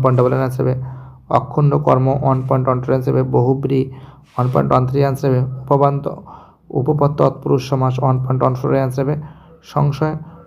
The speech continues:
সূচক, ওয়ান পয়েন্ট ওয়ান ফাইভ এর আনসার হবে আমাদের মিশ্র বাক্য, ওয়ান পয়েন্ট ওয়ান সিক্স এর আনসার হবে কর্মকর্তী বাচ্য, ওয়ান পয়েন্ট ওয়ান সেভেন এর আনসার হবে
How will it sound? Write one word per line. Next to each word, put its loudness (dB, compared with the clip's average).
সূচক, 0
ওয়ান 6
পয়েন্ট 4
ওয়ান 6
ফাইভ 2
এর 0
আনসার -2
হবে 0
আমাদের 0
মিশ্র -2
বাক্য, 2
ওয়ান 4
পয়েন্ট 0
ওয়ান 2
সিক্স -4
এর -4
আনসার 0
হবে -2
কর্মকর্তী 2
বাচ্য, 2
ওয়ান 4
পয়েন্ট 0
ওয়ান 0
সেভেন 0
এর -2
আনসার -6
হবে -2